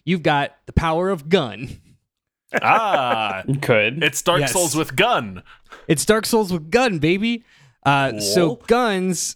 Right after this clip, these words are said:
Speaker 1: are, and guns are not a substitute for, like, a bow and arrow. They're not just a ranged weapon. Guns in this game are very much a utility, um, and not, like, a source for damage. So the way that guns work is you've got your melee weapon on,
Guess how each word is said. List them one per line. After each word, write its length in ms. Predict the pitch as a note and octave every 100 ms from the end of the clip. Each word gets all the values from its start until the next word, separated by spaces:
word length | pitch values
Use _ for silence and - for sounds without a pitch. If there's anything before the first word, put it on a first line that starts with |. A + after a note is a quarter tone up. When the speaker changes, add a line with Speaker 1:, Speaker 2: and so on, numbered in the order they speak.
| -
Speaker 1:
are, 340 | D#3 D3+ D3+ D3+
and 180 | E3 D3+
guns 240 | G#3 A3+ G#3
are 60 |
not 220 | F3 D#3
a 80 | C#3+
substitute 560 | C#3 D3 C#3 - - D3
for, 120 | C#3
like, 160 | B2+ A#2+
a 40 |
bow 260 | A2 A#2+ A#2+
and 120 | A#2
arrow. 220 | A#2 A#2+
They're 100 | A#2
not 160 | A#2 G#2+
just 220 | A#2+ A#2+
a 20 |
ranged 520 | G#2+ A2+ A#2 A#2 -
weapon. 440 | A2 G#2+ - C#3 C#3+ _ _ C3
Guns 320 | D#3 F#3+ F#3
in 80 | E3
this 180 | D3+
game 300 | - C3 C3
are 100 | A#2+
very 240 | A2 A#2 A#2+
much 260 | A#2+ A#2
a 60 | B2
utility, 800 | G#2+ A2 - A2+ A2 D3+ F#3 G3 _ _ _
um, 300 | A#2+ A2 G#2+
and 160 | B2+ C3
not, 160 | B2+
like, 120 | B2+ -
a 40 |
source 400 | - - B2+ -
for 100 | A#2
damage. 680 | G#2 A2+ G#2 - A1+ - - - _
So 160 | - D3+
the 100 | C#3+
way 140 | D#3+
that 200 | E3+ C#3
guns 320 | - A#3 G#3+ C#3+
work 300 | B2 B2+ B2+
is 220 | B2 A#2+
you've 120 | C#3
got 360 | D3 C3+ C3 B2+
your 100 | C3+
melee 300 | D#3 D#3+ E3
weapon 320 | D#3 E3 D3
on, 160 | C#3